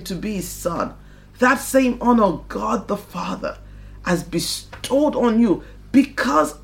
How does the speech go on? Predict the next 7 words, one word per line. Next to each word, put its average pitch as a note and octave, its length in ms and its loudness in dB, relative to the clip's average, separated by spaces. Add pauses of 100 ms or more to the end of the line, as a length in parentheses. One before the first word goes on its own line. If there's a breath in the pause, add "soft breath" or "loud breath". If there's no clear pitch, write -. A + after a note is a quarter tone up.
of G#3+ 240 -6
love. G#3+ 760 0 (2750)
Think - 600 -8
about - 460 -4
it. - 300 -14 (1200)
So - 240 -10
today, G3+ 680 -6